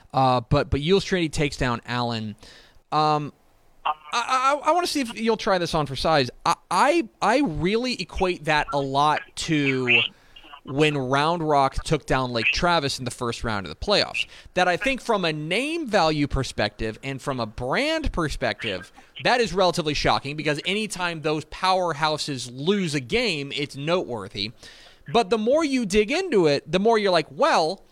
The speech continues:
the team that beat them's pretty darn good, and maybe that's a lot more of a credit to the team that beat them than it is necessarily any sort of knock on the team that, that, uh, that, that, uh, that lost. I'm, I'm, I'm curious if, if that's something that, that jives with you.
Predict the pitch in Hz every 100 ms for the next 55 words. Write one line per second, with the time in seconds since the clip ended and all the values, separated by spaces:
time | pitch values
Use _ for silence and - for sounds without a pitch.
0 | _ _ 139 135 403 466 202 - 320 -
1 | 160 - 247 220 190 180 160 208 226 175
2 | 156 190 277 262 214 160 160 202 185 190
3 | 170 151 - 185 165 - 143 - 170 131
4 | - 208 - 156 139 - - - 156 160
5 | 135 151 147 139 160 151 139 123 139 135
6 | 135 123 135 123 131 120 - 127 120 110
7 | - 101 - 110 95 82 - 113 - -
8 | 90 - - 92 90 87 98 113 156 127
9 | - 135 110 151 156 151 240 208 - 160
10 | - 156 - 180 - 190 160 156 143 139
11 | 127 113 127 117 113 104 - 71 50